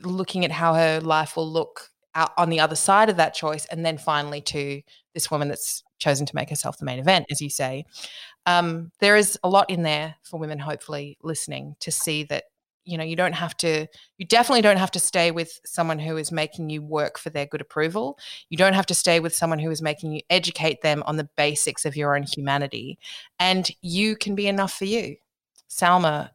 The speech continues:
Al-Wadani, you are definitely enough for me. You're a poet, a feminist, a mother of dragons, an otherworldly goddess. You are about to release your first book. Tell me quickly about that.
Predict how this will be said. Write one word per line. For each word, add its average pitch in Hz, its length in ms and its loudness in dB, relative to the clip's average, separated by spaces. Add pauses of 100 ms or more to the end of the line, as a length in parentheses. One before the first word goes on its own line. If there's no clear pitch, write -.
Al-Wadani, 156 720 0
you 180 220 -2
are 175 120 2
definitely 180 460 -2
enough 170 300 -4
for 151 80 -6
me. 214 420 -2 (420)
You're 185 280 4
a 175 40 4
poet, - 560 4 (360)
a - 20 -8
feminist, 240 720 4
a 185 60 -6
mother 208 300 4
of 180 100 0
dragons, 220 800 2
an 180 80 -2
otherworldly 208 640 2
goddess. 226 680 2 (440)
You 190 260 -4
are 175 300 6
about 208 320 4
to 214 100 -2
release 202 320 0
your 180 80 -2
first 185 420 -2
book. 247 320 0
Tell 208 200 0
me 196 100 -4
quickly - 320 -8
about 170 240 0
that. 131 220 -4